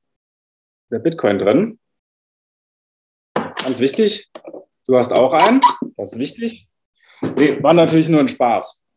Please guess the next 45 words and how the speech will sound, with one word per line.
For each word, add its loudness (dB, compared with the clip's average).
Also, -2
was -8
der 0
Thomas -2
meint, 0
sind -6
beispielsweise -2
diese -2
Cold 4
Wallets. -6
Ne, -4
die 0
heißen 2
nicht -2
nur 0
Cold 2
von -6
kalt, 0
weil -2
sie -4
aus -8
Metall 0
sind. 4
Das -6
Ganze -2
geht 0
auch 0
auf -4
Papier, 2
aber 0
wie -4
jeder 0
weiß, 0
Papier -2
ist -4
nicht -8
so -2
ganz -4
resistent -4
gegenüber -2
Feuer, 2
Wasser -2
und -4
sonstigen 0
Schäden. 0